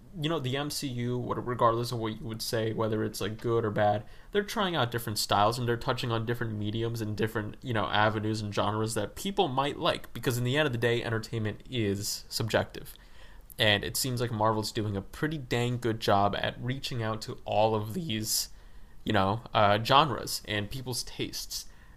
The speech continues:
And whether or not you, you know, react well to this type of humor depends on, oh, oh, well, well, what I should say is, like, the, uh, the overall, like, what you feel about this film just depends on how you react to that.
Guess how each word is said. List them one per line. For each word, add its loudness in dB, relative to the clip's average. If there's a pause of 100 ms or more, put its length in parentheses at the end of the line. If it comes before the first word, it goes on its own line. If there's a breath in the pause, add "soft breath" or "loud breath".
(180 soft breath)
And 4
whether 4
or 0
not 0
you, 0 (160)
you 0
know, 4
react 4
well 2
to -4
this 0
type -2
of -2
humor -2
depends 0
on, 0 (960 soft breath)
oh, 6
oh, 6
well, 4
well, 6
what 6
I 8
should 0
say 2
is, 0
like, 2
the, 2
uh, 4 (520)
the 2
overall, 6
like, 0
what 0
you -2
feel 0
about 4
this 0
film -2
just -4
depends -2
on 0
how 0
you -2
react -4
to -12
that. -8